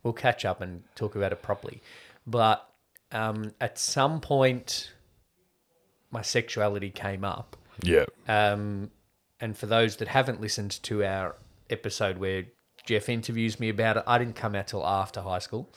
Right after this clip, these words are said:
Speaker 2: Yeah.
Speaker 1: Um, and
Speaker 2: Go back and listen. Good episode.
Speaker 1: yeah, I'll link it in the, uh, episode description. It's,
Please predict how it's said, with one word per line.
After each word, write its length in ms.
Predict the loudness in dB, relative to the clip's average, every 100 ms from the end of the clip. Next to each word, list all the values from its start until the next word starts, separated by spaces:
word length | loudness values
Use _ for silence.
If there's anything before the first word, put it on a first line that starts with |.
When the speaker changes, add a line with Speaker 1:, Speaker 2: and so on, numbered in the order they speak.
| -2
Speaker 2:
Yeah. 160 | 2 2 -2 -18 -20 _ _ 2
Speaker 1:
Um, 420 | 4 4 2 -2 -8 -14 -14 _ -2
and 760 | 0 0 0 -2 -4 -4 -8 -12 0
Speaker 2:
Go 100 | 4
back 160 | 4 4
and 80 | 4
listen. 240 | 2 2
Good 180 | 2 2
episode. 440 | 2 0 -2 -4 -6 -2
Speaker 1:
yeah, 220 | 2 2 0
I'll 120 | 0
link 240 | 0 0 -4
it 60 |
in 80 | -6
the, 100 | -6 -8 -12 -4
uh, 200 | -2 -2
episode 380 | -4 -8 -6 -6
description. 540 | -6 -10 -10 -10 -12 -14 -20 -20 -20 _ _ _ _ _ _ _ _ _ _ _
It's, 880 | 0 0 -2 _ _ -8 -4 -4 -4